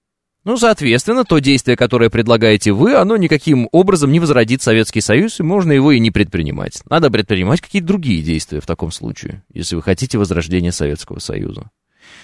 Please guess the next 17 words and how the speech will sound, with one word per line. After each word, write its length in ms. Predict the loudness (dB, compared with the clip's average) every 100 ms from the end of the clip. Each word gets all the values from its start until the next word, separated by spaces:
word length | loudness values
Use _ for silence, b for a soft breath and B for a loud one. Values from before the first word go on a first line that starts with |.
| b b _ _ _ _ -4
А 100 | 0
так 180 | 0
расправляться 720 | 0 0 2 4 4 2 0 0
над, 220 | 0 0 2
э, 380 | 4 6 4 2 _
кем-то, 540 | 0 2 2 -2 -4 -14 _ _ _ _
кого 300 | -2 2 2
уже, 340 | 2 2 2 4
наверное, 760 | 2 2 2 2 2 4 4 2
и 240 | 2 2
никто 340 | 2 0 2
и 100 | 4
не 100 | 4
знает, 420 | 0 0 2 2 0
и 60 |
не 100 | -2
помнит, 520 | 0 0 0 -4 -12